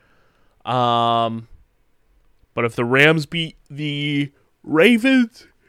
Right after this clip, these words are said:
they are the two seed, uh, and the Cardinals are the five seed. So, if things go by the way that things are favored to go,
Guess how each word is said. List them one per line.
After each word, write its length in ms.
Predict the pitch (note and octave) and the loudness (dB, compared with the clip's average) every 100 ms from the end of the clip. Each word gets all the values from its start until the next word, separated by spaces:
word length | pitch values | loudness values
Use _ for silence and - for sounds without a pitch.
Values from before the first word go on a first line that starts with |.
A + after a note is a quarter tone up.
| _ _ _ _ _ _ _ _ _ _ _ _ _ | _ _ _ _ _ _ _ _ _ _ _ _ _
they 400 | C#3+ C#3+ D#3 G#3 | -12 -2 2 4
are 160 | G3 | 2
the 120 | G3 E3 | 2 0
two 360 | - F3+ F3 | 0 -2 -2
seed, 460 | - D#3+ D#3 D3 C3+ - _ _ _ _ _ | -2 -4 -2 -2 -4 -14 _ _ _ _ _
uh, 680 | - C3 B2+ B2 A#2+ A#2+ A#2 - | -4 2 2 4 2 2 0 -2
and 140 | - B2 | -8 -8
the 60 | |
Cardinals 380 | A#2 C3+ B2+ B2 | -2 0 0 -2
are 80 | A2 | -8
the 60 | A2 | -10
five 400 | - A#2 G#2 - | -4 -2 -2 -8
seed. 260 | - - - _ _ _ _ _ _ _ _ _ | -16 -18 -20 _ _ _ _ _ _ _ _ _
So, 520 | - - G3 C#3 G#2 | -10 4 6 6 2
if 200 | - C#3+ | -4 -6
things 340 | - G3+ G#3 | 0 0 0
go 400 | C3+ E3 F3 F3 | 2 6 8 8
by 200 | D#3+ D#3 | 8 6
the 100 | D3 | 4
way 380 | C3+ C#3+ D#3 D#3+ | 2 2 4 4
that 220 | D3+ C#3 | 2 -2
things 260 | C3+ D3 C3+ | -4 -4 -4
are 100 | A#2 | -6
favored 720 | - - C#3 C#3 D#3+ F3+ F3+ | -8 -2 4 4 6 2 2
to 100 | - | 0
go, 380 | F#3+ F#3+ F3+ F#3+ | 4 6 6 2